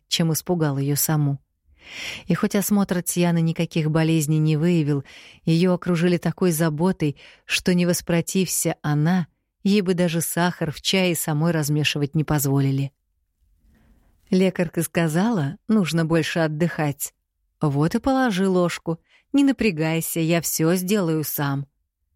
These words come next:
Не муж стал, а золото. Но поверить всё равно страшно. Ещё больше страшно, что она в него влюбится. В того герцога, который тащил её,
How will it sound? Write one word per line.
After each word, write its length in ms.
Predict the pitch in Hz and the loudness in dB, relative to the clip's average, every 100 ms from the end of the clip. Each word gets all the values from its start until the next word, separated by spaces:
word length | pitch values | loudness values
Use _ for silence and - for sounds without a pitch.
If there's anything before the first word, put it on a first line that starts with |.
| _ _ - - _ | _ _ -20 -20 _
Не 180 | 165 160 | 0 2
муж 320 | 151 139 143 | 2 0 -4
стал, 460 | - - 147 131 123 _ _ | -6 -4 -4 -4 -8 _ _
а 160 | - 165 | -2 0
золото. 600 | 143 143 131 143 - - _ _ _ _ _ _ _ - - - - - - | 0 -4 -4 -10 -12 -18 _ _ _ _ _ _ _ -20 -16 -14 -14 -18 -2
Но 180 | 190 190 | 0 2
поверить 760 | 185 175 170 185 170 - - _ _ | 2 2 2 2 0 -4 -10 _ _
всё 240 | - - 165 | -4 0 2
равно 340 | 156 139 143 | 0 0 0
страшно. 680 | 139 - 147 143 - - 156 _ _ _ _ _ - - - - - | -2 -4 -4 -2 -4 -4 -10 _ _ _ _ _ -20 -16 -16 -18 -8
Ещё 320 | - 170 - 180 | -2 0 2 2
больше 400 | 180 214 - 175 | 2 0 -2 -6
страшно, 560 | - 196 202 - 151 | -2 0 0 -4 -6
что 220 | - - | -6 -2
она 260 | 147 156 202 | 0 2 2
в 60 | 180 | 2
него 220 | 180 175 | 0 0
влюбится. 760 | 170 175 151 139 - - 147 - _ _ _ _ - - _ | 0 0 0 -4 -4 -4 -6 -14 _ _ _ _ -20 -20 _
В 160 | - | -4
того 260 | - 180 175 | 0 2 2
герцога, 580 | 151 165 165 - 156 151 | 2 2 0 -4 -2 -2
который 400 | 151 - 165 165 | -2 -2 0 0
тащил 480 | 165 156 - 185 165 | 0 0 2 2 2
её, 220 | 147 | 0